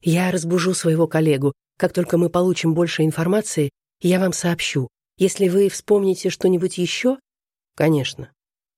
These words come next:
Ронан кивает и пробирается обратно на свое место. Как только он уходит, Эллен пытается разбудить Стида. Он спит беспробудным сном, требуется целая минута, чтобы его растолкать.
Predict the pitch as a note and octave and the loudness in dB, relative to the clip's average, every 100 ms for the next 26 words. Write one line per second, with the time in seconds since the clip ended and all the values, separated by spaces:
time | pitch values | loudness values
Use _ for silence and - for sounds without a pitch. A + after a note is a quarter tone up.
0 | _ D#3+ D#3+ D#3+ D#3 - D3+ F3+ F#3 D#3 | _ 0 2 2 0 0 0 0 0 -2
1 | D3 C#3+ D3 E3 E3 - C#3 D3+ D3+ D3 | -2 0 0 0 -2 -4 -2 -2 0 -2
2 | C#3 C3+ C#3+ D3 C3+ A#2 - A#2 - _ | -2 -2 -2 -2 -2 -4 -8 -14 -18 _
3 | _ _ _ _ - E3 F#3 F3 F3 E3 | _ _ _ _ -4 0 0 0 2 2
4 | D#3 - G#3 G3+ D3 - _ - G3+ G3 | 2 2 0 2 0 -6 _ -2 2 2
5 | G3 F3+ F3+ F#3 F3+ - D#3 D3+ D#3+ D3+ | 0 -2 -2 0 -2 -2 -2 0 -2 -2
6 | F3+ - - F3+ D3 B2+ - _ _ _ | -6 -8 -8 -6 -4 -6 -10 _ _ _
7 | F3 F3+ - A3+ A#3 - - D#3+ - F#3 | 0 0 0 -2 -2 -4 -4 -2 0 0
8 | E3+ F#3+ F#3+ F#3+ - G3 D#3+ B2+ _ _ | 2 2 2 0 0 2 2 -2 _ _
9 | D#3 E3 E3 E3 D#3 - F3+ E3+ D#3+ D3+ | 0 0 2 0 -2 -2 0 2 4 4
10 | D#3+ A3 A3+ C3+ - C3 C#3 C3+ B2+ - | 4 2 0 -4 -4 -4 -4 -4 -8 -6
11 | C#3 C3+ B2 | -6 -6 -10